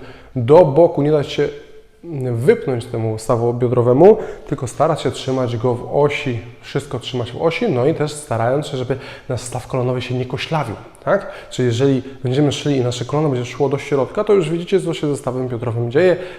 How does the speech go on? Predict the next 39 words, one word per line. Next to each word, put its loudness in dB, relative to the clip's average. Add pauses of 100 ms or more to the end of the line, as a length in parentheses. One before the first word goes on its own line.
więc 0
staramy -2
się, -8
żeby -6
wszystko -4
było 0
w -6
osi -4
i -2
powolutku 2
sobie -10
schodzimy 4 (220)
i -2
troszkę -6
szybciej -6
do -4
góry. -12 (400)
Powolutku 2
schodzimy, 0 (220)
szybciej -4
do -2
góry. 6
Oczywiście 2
na 2
tym 0
podwyższeniu 0
znowu 2
można -2
robić -2
wymachy, 0 (640)
można -4
pracować -6
sobie 0
tu, 2 (160)
zwracając -4
szczególną -4
uwagę -4 (840)
na 6
biodro. -6